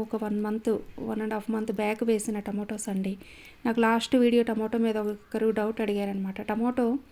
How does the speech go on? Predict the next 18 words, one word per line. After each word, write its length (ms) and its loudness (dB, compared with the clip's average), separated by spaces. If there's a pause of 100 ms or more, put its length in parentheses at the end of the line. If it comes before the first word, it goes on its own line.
(680)
ఎన్ని 260 8
రోజులకి 420 6
మనకి 260 0
ఫ్రూటింగ్ 380 2
వస్తుందంటే, 600 0
seed 400 4
to 80 4 (100)
harvest 480 0
త్రీ 140 4
మంత్స్ 280 -2
అయితే 180 0
పడుతుందండి 600 -4
టైము. 400 -4 (500)
మనకి 300 2
ఫస్ట్ 520 2
టూ 140 6
మంత్స్ 300 2
అయితే 180 2